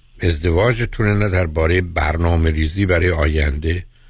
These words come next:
چون همه چیز همچنان مبهم است و نامشخص. ولی همیشه شما می‌تونید گرایش‌های، تمایلاتی داشته باشید، ترجیحاتی داشته باشید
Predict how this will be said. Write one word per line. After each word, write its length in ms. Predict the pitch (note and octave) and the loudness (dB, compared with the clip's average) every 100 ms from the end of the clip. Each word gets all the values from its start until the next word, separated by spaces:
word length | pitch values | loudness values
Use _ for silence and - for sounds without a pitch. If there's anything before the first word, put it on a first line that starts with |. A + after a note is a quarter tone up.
| - - - - - | -20 -20 -20 -20 -6
چون 100 | G2 | -2
همه 240 | F2+ F2+ | 2 2
چیز 220 | G2 G2 E2+ | 0 -2 0
همچنان 500 | D#2+ D#2+ E2+ E2+ F2 | -2 0 0 2 2
مبهم 380 | E2 D#2 E2 | 2 2 2
است 280 | E2 E2 - | 2 0 -2
و 40 | D#2+ | -2
نامشخص. 680 | D#2 D2+ D#2 - - - - - - - C3 | 0 -2 -4 -8 -10 -12 -18 -20 -20 -8 0
ولی 140 | C3 | 2
همیشه 400 | A#2 A#2 F#2+ A2+ | 4 2 2 2
شما 180 | G#2 G#2 | 2 2
می‌تونید 320 | G2 G2+ F2+ | 2 0 2
گرایش‌های، 600 | F2+ E2+ D#2+ D2 A2 G2+ | 2 2 0 0 0 0
تمایلاتی 760 | E2+ D2+ D#2+ D2+ D#2+ E2+ E2+ E2+ - - - - - | 0 -2 0 0 0 -2 -4 -10 -12 -20 -20 -18 -4
داشته 320 | E2+ - A2+ | -2 0 0
باشید، 340 | G#2+ G2 G2 | 0 0 -2
ترجیحاتی 600 | F2+ E2 D2 D2 F2 E2+ E2+ | 0 0 0 -2 -2 -2 -2
داشته 340 | D#2 - A#2 | -4 -4 -4
باشید 340 | A2+ - F#2+ | -4 -4 -6